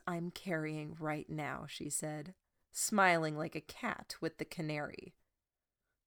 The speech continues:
Jamie and I glanced at each other. I knew we were thinking the same thing, an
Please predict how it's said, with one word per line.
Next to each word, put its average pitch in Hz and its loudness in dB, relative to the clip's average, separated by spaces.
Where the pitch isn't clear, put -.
Jamie 415 4
and 262 4
I 233 6
glanced 196 2
at 156 0
each 147 -2
other. - -2
I 254 2
knew 294 4
we 262 6
were 202 10
thinking 170 2
the 147 -4
same 175 0
thing, 156 -4
an 175 0